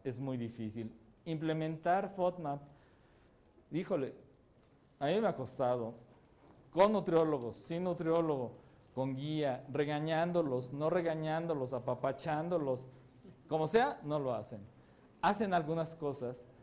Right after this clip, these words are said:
y ven que sí funciona. O sea, realmente hay alimentos que pueden causar distensión abdominal. ¿Quiénes se quejan más? Híjole, yo creo que,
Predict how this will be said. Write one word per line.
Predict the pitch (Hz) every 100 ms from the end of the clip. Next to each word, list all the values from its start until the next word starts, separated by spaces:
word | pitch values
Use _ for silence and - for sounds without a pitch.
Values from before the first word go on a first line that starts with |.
| - - - - - -
y | 165 170 - 170
ven | 156 220
que | 233
sí | 214 214
funciona. | 202 190 196 254 123
O |
sea, | 113 147 123 -
realmente | 143 196 220 190 180 135 107 - - -
hay | 143 160
alimentos | 160 147 143 143 160 151
que | 139
pueden | 131 165 180 180
causar | 156 147 175 165 156 - -
distensión | - 117 127 127 135 131
abdominal. | 123 127 120 120 123 110 110 - - - - - - - - - - - - - - -
¿Quiénes | - 214 233
se | 202
quejan | 165 180 185 170
más? | 165 170 202 - - - - - -
Híjole, | 185 - 185 120 - - - - - - - -
yo | 127 214
creo | 220 226 220
que, | 220 170 139